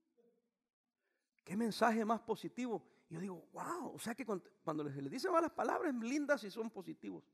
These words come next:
Lo voy a traer de, traigo invitado el otro año a la conferencia de los fundamentos.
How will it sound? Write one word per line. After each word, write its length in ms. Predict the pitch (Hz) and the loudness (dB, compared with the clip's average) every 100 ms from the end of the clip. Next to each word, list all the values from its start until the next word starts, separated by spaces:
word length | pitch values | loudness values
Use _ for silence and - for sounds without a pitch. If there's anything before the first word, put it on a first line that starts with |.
| _ _ | _ _
Lo 120 | 302 | 6
voy 140 | 240 214 | 8 8
a 60 | |
traer 220 | 220 208 | 8 4
de, 160 | 202 190 | 4 -2
traigo 260 | 190 185 208 | -2 -2 -2
invitado 360 | 185 - 185 | -6 2 2
el 60 | 180 | 2
otro 180 | 175 175 | -2 -6
año 140 | 196 - _ _ _ _ _ _ - | -6 -16 _ _ _ _ _ _ -8
a 40 | |
la 100 | 147 | -4
conferencia 400 | 151 151 165 175 | -4 0 0 0
de 40 | 165 | -4
los 80 | |
fundamentos. 640 | 135 135 135 165 - _ | -4 -6 -6 -8 -12 _